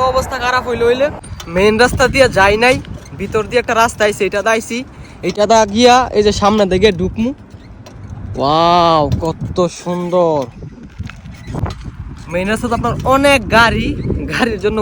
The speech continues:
ভয় করে। তারপরে যে বাতাস, আর ছুটুনি সাইকেল পাতলা, মানে একটুনি হাওয়া খাইলে সাইকেল লড়ে। তাই ভিতর দিয়ে আইছি, ভিতর দিয়ে গিয়ে সামনে গিয়ে দেখি।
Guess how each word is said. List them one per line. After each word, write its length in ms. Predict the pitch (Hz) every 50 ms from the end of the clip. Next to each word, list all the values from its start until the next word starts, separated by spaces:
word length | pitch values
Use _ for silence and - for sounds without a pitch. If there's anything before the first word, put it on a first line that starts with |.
| 185 170
ভয় 160 | 190 190 196 196
করে। 120 | 247 220 214 -
তারপরে 280 | 202 190 185 214 220 220 196
যে 60 | 226 233 - 226
বাতাস, 400 | 220 220 - - 202 202 196 196 - - - - - - - - -
আর 80 | - - -
ছুটুনি 340 | - 233 226 254 254 240 233 - -
সাইকেল 380 | 220 214 - - - 262 269 294 294 - -
পাতলা, 420 | 269 262 269 - - 269 262 269 294 302 - - - - - -
মানে 160 | 214 233 233 262 294
একটুনি 300 | 285 - - 311 302 302 302 269
হাওয়া 200 | 262 262 269 269 262
খাইলে 280 | 302 294 294 285 285 262 233 208 - - - - - - - - - -
সাইকেল 260 | - 196 196 - 226 220 208
লড়ে। 280 | 226 247 240 214 214 226 277 - - - - - - - - - - - - - - -
তাই 120 | - 196 196 180
ভিতর 220 | 214 - - 240 240 226 220
দিয়ে 120 | 254 262 262
আইছি, 200 | 254 - - 262 269 240 214
ভিতর 180 | - - 226 214 202
দিয়ে 120 | 247 247 214
গিয়ে 120 | 220 247 240 254
সামনে 200 | 262 240 233 226
গিয়ে 180 | 214 214 233 214 226
দেখি। 200 | 247 226 233 233